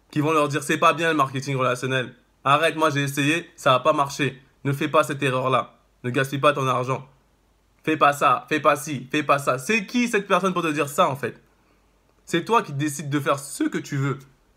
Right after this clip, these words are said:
C'est toi qui décides de faire ce que tu veux. C'est pas la personne. En fait, quand vous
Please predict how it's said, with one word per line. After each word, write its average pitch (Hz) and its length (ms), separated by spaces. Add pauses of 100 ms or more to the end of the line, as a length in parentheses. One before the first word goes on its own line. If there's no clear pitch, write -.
(1080)
C'est 156 200
toi 196 220
qui 147 120
décides 139 340
de 135 100
faire 143 220
ce - 160
que 131 120
tu 135 160
veux. 127 200
C'est 135 160
pas 214 160
la 170 80
personne. 165 500 (560)
En 165 100
fait, 262 200
quand 240 140
vous 170 220